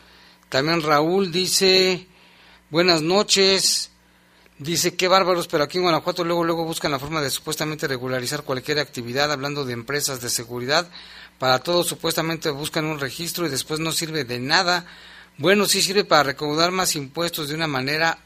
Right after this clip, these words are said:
o de otra manera, dice el señor Raúl. Aquí saludos, Jaimito, pregúntale qué, en qué se basan para contratar a un guardia, porque de repente contratan hasta personas que apenas pueden caminar.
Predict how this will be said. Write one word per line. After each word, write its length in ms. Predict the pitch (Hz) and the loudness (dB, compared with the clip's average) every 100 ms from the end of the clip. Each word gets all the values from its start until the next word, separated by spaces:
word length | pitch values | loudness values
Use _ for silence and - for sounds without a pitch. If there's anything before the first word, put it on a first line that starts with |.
| - | -6
o 160 | 160 | -4
de 140 | 156 131 | -2 -2
otra 400 | 135 135 135 135 | -4 -6 -6 -6
manera, 400 | 135 127 147 151 | -6 -4 -2 -2
dice 380 | 139 139 151 143 - - - | -2 -4 -4 -6 -14 -20 -16
el 120 | - 139 | -6 -2
señor 340 | 147 151 151 | -2 0 2
Raúl. 420 | 139 143 190 214 - - - - - | 2 2 2 0 -6 -20 -20 -20 -8
Aquí 260 | 135 131 170 | -6 -2 2
saludos, 360 | 180 160 190 | 2 2 0
Jaimito, 360 | - 170 185 165 | 0 0 -2 -2
pregúntale 500 | 165 165 175 180 175 | -2 0 2 2 0
qué, 300 | 175 170 - - | -2 -4 -4 -12
en 120 | 139 | -10
qué 140 | 131 185 | -4 0
se 120 | 196 | 2
basan 320 | 175 175 185 | 2 2 0
para 300 | 165 143 131 | 0 -2 -2
contratar 640 | - 147 143 143 147 170 175 | -6 -8 -6 -4 -2 0 2
a 40 | |
un 120 | 180 | 2
guardia, 520 | 156 180 175 180 180 175 - - - - | 4 2 4 4 4 2 -12 -18 -20 -6
porque 280 | 147 139 156 | -4 0 2
de 100 | 151 | 2
repente 400 | 151 185 180 175 | 2 -2 -2 -2
contratan 500 | 147 143 170 175 165 | -2 -2 -2 -2 -2
hasta 220 | 135 143 | -2 -4
personas 340 | 139 160 175 | -4 -6 -6
que 80 | 160 | -6
apenas 320 | 143 165 170 | -4 -4 -4
pueden 300 | - 170 170 | -2 -2 -2
caminar. 580 | - 131 131 139 170 196 | -2 -4 -2 -2 0 -2